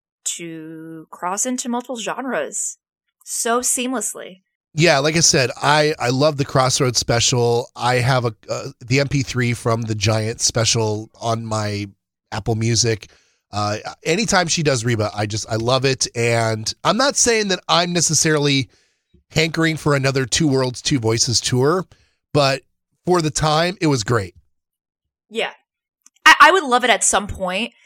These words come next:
Speaker 1: but that's not like, "Oh my God, that's the next tour I need." Like, no, I can,
Speaker 2: Yeah.
Speaker 1: that can be, you know, fif-, fifteen years from now, when, or ten years from now, whenever, if they do, like, a Vegas thing, like, that I would be fine with, you know?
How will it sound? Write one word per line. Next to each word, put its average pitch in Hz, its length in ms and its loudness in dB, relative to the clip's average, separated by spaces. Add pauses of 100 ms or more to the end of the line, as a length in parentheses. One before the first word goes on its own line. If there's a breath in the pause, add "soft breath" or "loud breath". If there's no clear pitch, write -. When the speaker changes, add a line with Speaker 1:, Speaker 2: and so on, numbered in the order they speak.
(400 soft breath)
Speaker 1:
but 226 100 2
that's 202 340 6
not 196 320 6
like, 175 300 0
"Oh 269 80 -6
my 285 120 -6
God, 262 160 -8
that's 247 180 -8
the 254 120 -8
next 240 400 -6
tour 240 240 -2
I 226 120 -6
need." 220 360 -8
Like, 180 180 -12
no, 165 160 -6
I 156 140 -2
can, 180 400 -10 (240 loud breath)
Speaker 2:
Yeah. 107 260 0
Speaker 1:
that 277 180 2
can 302 120 -6
be, 277 80 -2
you 233 160 2
know, 190 160 4
fif-, 226 340 -4 (100)
fifteen 240 360 -6
years 196 200 -2
from 185 120 -8
now, 170 160 0
when, 175 260 -8
or 190 240 0
ten 214 220 -2
years 180 260 -4
from 180 120 -10
now, 165 200 -4
whenever, 170 320 -2
if 170 120 -8
they 180 100 -4
do, 180 100 -6
like, 175 160 -4
a 175 60 -10
Vegas 165 400 -6
thing, 160 320 -10
like, 170 220 -4
that 277 260 10
I 233 60 6
would 214 80 0
be 202 60 -6
fine 160 280 -2
with, 175 240 -12
you 175 100 -10
know? 160 220 -8